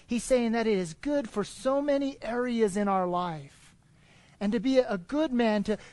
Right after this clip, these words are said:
to be united in our relationships, to come together as the body of Christ and, and create healthiness, then we need to look at God's Word. We need to open up the Bible and read it.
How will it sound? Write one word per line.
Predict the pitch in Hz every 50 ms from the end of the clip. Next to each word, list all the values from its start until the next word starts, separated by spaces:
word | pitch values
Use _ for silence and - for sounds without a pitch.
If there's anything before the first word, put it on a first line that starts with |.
| -
to | - 247
be | 202 247
united | 262 226 220 240 226 220 226 233 240 247 277 285 285 294 277
in | 254 262 240
our | 233 220 214
relationships, | 214 208 214 226 240 - - 220 202 - - 208 196 - -
to | - 196
come | - - - 285 294 294 285
together | 262 254 196 226 254 269 269 262 226 - - - - -
as | - 214 196 170
the | 202
body | 190 175 220 233 254 269 285 277
of | 269 202
Christ | - - - 220 196 196 185 190 - - - - - -
and, | - 202 214 -
and | - 214 202 -
create | - - 233 240 247 254 269 294 294 233
healthiness, | 196 - - - - 311 330 330 - 285 240 214 196 190 185 190 190 - - - - - - -
then | - 240 254 254
we | 254 277 269 262
need | 254 254 277 302 311 302 -
to | - 240
look | 220 214 226 226 -
at | 254 240
God's | 185 214 214 226 202 196
Word. | 220 254 285 302 190 170
We | 185 226
need | 226 254 269 247
to | 302 - -
open | 226 254 247 269 262 233
up | 226 233 - - - - -
the | - 240 233
Bible | 185 196 240 247 277 302 285 226 190 185 180 190 214 208 - _ _ _ _ _ _ _ _ _ _ _ - _ -
and | 214 233 240 233
read | 233 262 294 311 294
it. | 262 202 156 - - - - - -